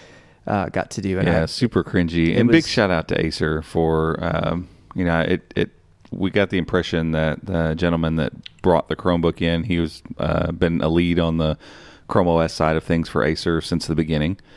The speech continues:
Speaker 2: And he's been around for all of their Chromebooks in general, but, uh, he put a lot of time and effort into the engineering of this particular one.
Speaker 1: And you can tell.
Speaker 2: And we got the impression that he showed up at that meeting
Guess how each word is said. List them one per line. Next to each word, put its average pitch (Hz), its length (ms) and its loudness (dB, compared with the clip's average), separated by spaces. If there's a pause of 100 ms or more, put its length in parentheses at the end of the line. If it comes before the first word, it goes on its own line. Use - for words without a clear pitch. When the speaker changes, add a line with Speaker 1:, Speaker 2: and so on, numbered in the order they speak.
(480)
Speaker 2:
And 73 520 0
he's 78 180 -2
been 80 140 2
around 78 460 0
for - 280 -2
all 80 280 4
of 73 140 -2
their 76 260 -2 (220)
Chromebooks 78 500 -2
in 73 80 -4
general, 78 640 -2
but, 73 320 0 (180)
uh, - 200 -4
he 80 160 -2
put 80 160 -2
a 73 40 2
lot 73 160 0
of 69 60 -8
time 73 240 -2
and 71 80 0
effort 76 240 -2
into 73 180 -2
the 71 120 0
engineering 78 500 -2
of 76 80 -4
this 87 160 0
particular 117 500 0
one. 110 300 2 (220)
Speaker 1:
And 170 100 0
you 190 80 4
can 147 100 -4
tell. 92 260 0 (120)
Speaker 2:
And 87 80 2
we 104 120 6
got 92 420 0
the 82 380 2
impression 85 560 0
that 80 200 0
he 92 520 0
showed 92 320 2
up 87 220 2
at 76 140 -2
that 69 160 0
meeting 92 400 0